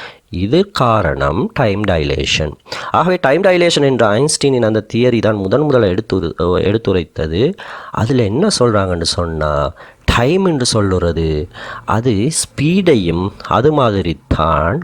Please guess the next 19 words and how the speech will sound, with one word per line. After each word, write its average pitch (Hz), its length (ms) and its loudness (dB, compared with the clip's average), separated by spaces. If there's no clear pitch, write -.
கிராவிட்டி 160 420 2
எனப்படும் 104 420 0
ஈர்ப்பு 165 380 0
விசையையும் 113 640 0
பொறுத்து 190 680 2
அது 202 180 2
மாறுபடுதாம். 143 580 0
ஆகவே 156 220 2
டைம் 123 640 -2
நாங்க 131 420 2
எல்லா 151 280 4
இடத்துலையும் 160 500 2
எல்லாருக்கும் 160 520 2
ஒரே 180 240 4
மாதிரி 139 320 4
இருக்கும் 120 560 0
என்பது 123 400 2
உண்மை 131 320 2
இல்ல. 87 540 0